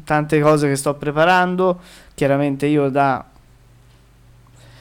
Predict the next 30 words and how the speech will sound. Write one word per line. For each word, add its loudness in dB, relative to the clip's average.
eh, 0
editore, 2
diciamo -4
così, -4
tra -4
virgolette, 2
della, 2
della 0
radio, 2
e -2
quindi 2
poi 4
dopo 4
ci -2
saranno 2
veramente 0
de-, 0
delle 0
cose, 0
cioè 2
ci -2
sarà 2
da 0
farvi 2
compagnia, 0
penso, 0
per -2
un -6
bel -2
pezzo. -10